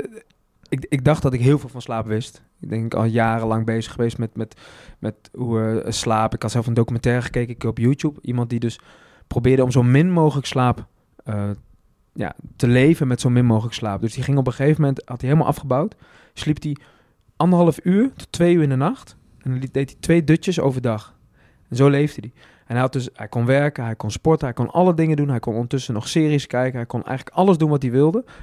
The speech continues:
En hij functioneerde gewoon prima daarmee. Het was natuurlijk gewoon niet vol te houden, lange termijn. Maar aan het begin ging hij helemaal slecht. Werd hij echt, eh, hij had allerlei verschillende problemen, die kwamen naar boven. En, maar omdat hij doorzette, wende hij op een gegeven moment aan. En op een gegeven moment was hij,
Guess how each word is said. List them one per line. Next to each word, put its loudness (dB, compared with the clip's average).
En -4
hij 2
functioneerde 2
gewoon -4
prima -2
daarmee. -6
Het -8
was -4
natuurlijk -6
gewoon -4
niet -4
vol 2
te -4
houden, -6
lange -6
termijn. -4
Maar 0
aan -2
het -4
begin 2
ging -2
hij 2
helemaal 2
slecht. -6
Werd -12
hij -8
echt, -8
eh, -8
hij -6
had -8
allerlei 0
verschillende -4
problemen, 0
die -2
kwamen -2
naar -2
boven. 0
En, -12
maar -2
omdat 2
hij -6
doorzette, 2
wende 2
hij 2
op 2
een -10
gegeven -2
moment -2
aan. -4
En -4
op -6
een -14
gegeven -6
moment -4
was -14
hij, -6